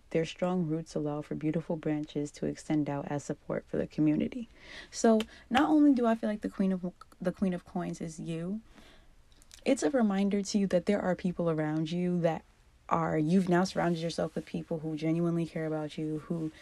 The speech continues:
have like minds, who are, who wanna see you do well. You have that support system around you, and you are that support system as well. So don't be surprised if people come your way this month and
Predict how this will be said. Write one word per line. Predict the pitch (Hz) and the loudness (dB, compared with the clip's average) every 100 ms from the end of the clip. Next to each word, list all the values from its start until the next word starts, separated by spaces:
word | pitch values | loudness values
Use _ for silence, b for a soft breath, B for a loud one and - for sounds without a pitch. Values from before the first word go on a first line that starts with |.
| B B - | B B -4
have | 175 165 | 0 0
like | 165 165 - | 0 -4 -2
minds, | 156 151 151 147 - - | -2 0 0 -2 -6 -10
who | 175 160 151 156 b b b - | -4 -2 -2 -4 b b b -6
are, | 156 147 - - | -4 -4 -8 -4
who | 185 | 0
wanna | 165 165 180 | 2 2 0
see | - | -2
you | 175 165 | -4 -4
do | 170 | -4
well. | 156 165 165 | -2 -2 0
You | 196 | 0
have | 214 196 190 | 0 0 0
that | 185 | -2
support | - - 180 - | -2 -2 -2 0
system | - 165 175 | -6 -4 -2
around | 160 165 175 170 | 0 0 0 0
you, | 185 | 0
and | 180 170 | 0 2
you | 190 | 0
are | 208 220 233 | 0 0 0
that | - | -2
support | - - - - | -6 -8 -6 -6
system | - - - | -8 -8 -6
as | 180 160 | -4 -4
well. | 170 - | -4 -4
So | - 185 165 B B B B B - | -2 -2 -2 B B B B B 0
don't | 185 214 233 - - - - - _ _ - - | 6 6 6 2 -8 -20 -20 -20 _ _ -16 -4
be | 185 214 | 2 4
surprised | 208 196 190 190 185 | 4 2 4 4 4
if | |
people | 180 190 185 | 0 0 2
come | 185 185 175 | 2 2 2
your | 170 | 2
way | 165 165 | 4 2
this | 165 160 | 2 0
month | 165 156 156 - - | 0 2 2 0 -4
and | 160 143 143 143 | -2 0 -2 -2